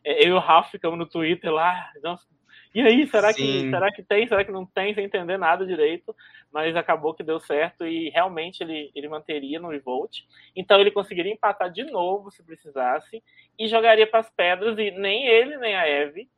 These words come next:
Speaker 1: tirariam pedras, porque os dois estariam imunes. Ou seja, a maneira clara de salvar os dois nesse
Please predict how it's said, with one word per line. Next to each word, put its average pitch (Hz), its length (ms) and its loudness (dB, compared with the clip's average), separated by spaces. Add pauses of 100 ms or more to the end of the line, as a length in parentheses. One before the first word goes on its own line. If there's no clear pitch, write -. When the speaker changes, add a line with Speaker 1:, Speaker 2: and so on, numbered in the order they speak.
(240)
Speaker 1:
tirariam 214 420 2
pedras, 170 340 -2
porque - 140 -4
os 233 140 0
dois 190 180 -2
estariam 214 260 -2
imunes. 208 580 -4
Ou 254 140 4
seja, 127 500 -6
a 147 40 -2
maneira 165 480 0 (240)
clara 214 460 6
de 151 100 -10
salvar 135 560 0 (280)
os 151 180 -20
dois 160 340 -2
nesse 131 560 -12